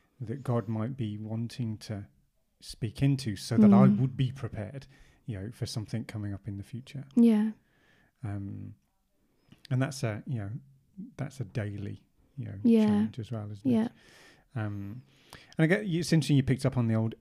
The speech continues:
Speaker 1: age comment because you did celebrate a big birthday
Speaker 2: Yeah,
Speaker 1: last
Speaker 2: I
Speaker 1: week.
Speaker 2: did. So I'm not, I'm not keeping this, um, hidden, and I turned forty this week, um, which was exciting. It was exciting to celebrate with my family.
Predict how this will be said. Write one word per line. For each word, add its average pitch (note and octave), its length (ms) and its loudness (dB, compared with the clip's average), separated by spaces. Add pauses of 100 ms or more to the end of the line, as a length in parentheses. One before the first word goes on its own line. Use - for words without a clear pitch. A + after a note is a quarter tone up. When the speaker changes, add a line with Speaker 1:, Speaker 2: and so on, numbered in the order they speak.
Speaker 1:
age B2 420 -2
comment G#2 520 -8
because A2 320 -8
you A#2 100 -2
did C3+ 220 -4
celebrate G2+ 420 -4 (240)
a - 60 -12
big A2 180 -4
birthday A#2+ 540 -6 (380)
Speaker 2:
Yeah, C4 200 4
Speaker 1:
last B3+ 60 6
Speaker 2:
I A#3 100 6
Speaker 1:
week. A#3 80 6
Speaker 2:
did. G#3+ 340 6
So - 260 0
I'm A#3+ 120 10
not, B3+ 220 10
I'm A3+ 180 8
not A3+ 200 6
keeping G3 380 2
this, F3+ 340 -2
um, E3+ 340 0
hidden, F#3+ 520 2
and F3+ 460 0
I F#3 160 6
turned F#3+ 320 6
forty G3 540 8 (420)
this G3+ 320 4
week, F3+ 560 6
um, F#3 280 6
which A3 160 8
was G#3 120 4
exciting. G#3+ 560 8
It - 40 10
was F#3 120 2
exciting F#3+ 540 6
to F#3 200 4
celebrate G3 560 6
with F#3+ 220 4
my F#3 180 8
family. G#3 720 8